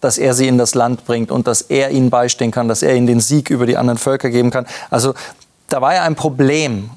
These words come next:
Und jetzt geht Gott dieses Problem an und sagt, „Okay,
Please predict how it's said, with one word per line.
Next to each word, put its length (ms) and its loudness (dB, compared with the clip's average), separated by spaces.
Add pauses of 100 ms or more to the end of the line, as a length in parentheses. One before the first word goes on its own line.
Und 220 0
jetzt 380 0 (960)
geht 280 0
Gott 340 -2
dieses 340 2
Problem 520 0
an 180 0
und 80 -2
sagt, 240 -2
„Okay, 300 -4